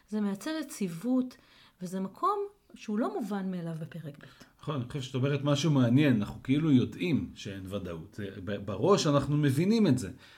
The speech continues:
Speaker 2: אנחנו לא יכולים להבטיח שתמיד נאהב ותמיד נסתדר, והילדים, ובכלל מי יודע אם יסתד-, כאילו, איך יודעים מראש מה יקרה? לכאורה ברור שאין ודאות, ועדיין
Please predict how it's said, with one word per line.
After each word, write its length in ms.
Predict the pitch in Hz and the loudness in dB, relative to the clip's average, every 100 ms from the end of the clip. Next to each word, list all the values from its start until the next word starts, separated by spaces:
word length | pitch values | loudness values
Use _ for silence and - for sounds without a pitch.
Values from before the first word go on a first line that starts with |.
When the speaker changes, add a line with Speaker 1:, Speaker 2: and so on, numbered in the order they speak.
| _ - | _ -14
Speaker 2:
אנחנו 180 | - 120 | -4 -2
לא 40 | |
יכולים 200 | 131 214 | 0 0
להבטיח 580 | 170 127 123 151 131 123 | 2 0 0 2 2 2
שתמיד 440 | 127 127 127 117 | -2 2 6 6
נאהב 360 | 104 104 156 135 | 2 -2 -2 -2
ותמיד 360 | 104 104 107 101 | -2 -4 -4 -6
נסתדר, 580 | 98 - 87 147 170 123 | -10 -10 -2 0 0 0
והילדים, 600 | 113 104 104 98 170 175 | 0 -2 -2 0 0 0
ובכלל 420 | 120 104 131 147 160 | -2 -2 -2 -2 -2
מי 100 | 170 | 0
יודע 260 | 170 185 | 0 2
אם 100 | 185 | 0
יסתד-, 420 | 165 - 131 127 - - - - | -2 0 -2 -2 -12 -20 -18 -4
כאילו, 180 | 165 185 | 2 2
איך 120 | 185 | 6
יודעים 260 | 190 185 | 6 6
מראש 420 | 160 131 143 127 131 | 4 6 6 6 4
מה 140 | 117 | 2
יקרה? 240 | 107 101 - 131 | 0 -4 -2 0
לכאורה 480 | 127 127 165 202 | 0 0 2 2
ברור 360 | 175 123 135 160 | 4 6 6 4
שאין 320 | 131 127 123 | 4 4 4
ודאות, 280 | 110 104 101 | 0 -2 -4
ועדיין 600 | 104 95 131 208 196 202 | -4 -2 0 2 0 -4